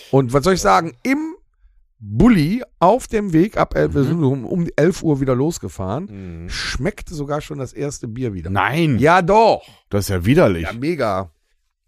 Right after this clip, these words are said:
Speaker 1: Was soll ich sagen?
Speaker 3: Wir haben sogar, äh, weil wir einfach so viel, äh, mitgenommen hatten, wir haben sogar, äh, äh, Lech-, äh, Löcher, Löcher im Deckenhimmel des Bullis geflickt.
Speaker 1: Mhm.
Speaker 3: Langeweile,
Speaker 1: Ja.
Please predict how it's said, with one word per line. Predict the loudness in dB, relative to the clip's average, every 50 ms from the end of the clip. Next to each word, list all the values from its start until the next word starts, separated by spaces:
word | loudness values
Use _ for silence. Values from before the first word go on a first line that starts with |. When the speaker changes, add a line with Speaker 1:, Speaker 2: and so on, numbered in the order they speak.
| _ _
Speaker 1:
Was | -10 -8
soll | -8 -8
ich | -6
sagen? | -4 -2 0 0 0 0 -2 -6 -6
Speaker 3:
Wir | -6 -4 -4
haben | -4 -4 -6 -6
sogar, | -8 -10 -6 -4 -2 0 0 0 -2 -6 -8 -8
äh, | -8 -8 -6
weil | -4 -6 -4
wir | -4 -6 -6 -6 -8
einfach | -12 -12 -12 -14 -14
so | -12 -10 -10 -10 -10 -12
viel, | -14 -14 -10 -8 -6 -6 -6 -6 -6
äh, | -8
mitgenommen | -8 -10 -12 -12 -12 -10 -10 -8 -8 -10
hatten, | -12 -14 -14 -12
wir | -12 -10
haben | -8 -10 -10
sogar, | -10 -12 -10 -8 -8 -8 -8 -10 -14 _ -20 _ _ _ _ _ _
äh, | -10 -8 -6
äh, | -6 -6 -6 -4 -4 -4
Lech-, | -4 -6 -6 -4 -2 -4 -4 -4 -8 -8 -4
äh, | -2 -2 -2 -2 -4
Löcher, | -4 -4 -6 -6 -8 -8 -10 -10 -8 -8
Löcher | -4 -2 -2 -2 -2 -2 -4 -4 -4 -4 -6 -10 -12 _
im | -10 -10 -10 -10 -12 -14 -16 -12 -8
Deckenhimmel | -8 -8 -8 -8 -12 -12 -10 -10 -10 -10 -10 -10 -10
des | -12 -14 -16
Bullis | -14 _ -10 -10 -10 -10 -10 -12 -12 -14 -18 -20 _ _ _ _ _ _ _
geflickt. | -10 -10 -8 -4 -4 -4 -4 -6 _ -20 -20 _ _ _ _ _ _ _ _
Speaker 1:
Mhm. | -4 -2 0 0
Speaker 3:
Langeweile, | 0 -2 -2 -2 -2 -2 -2 0 -2 -4 -6 -6
Speaker 1:
Ja. | -6 -6 -6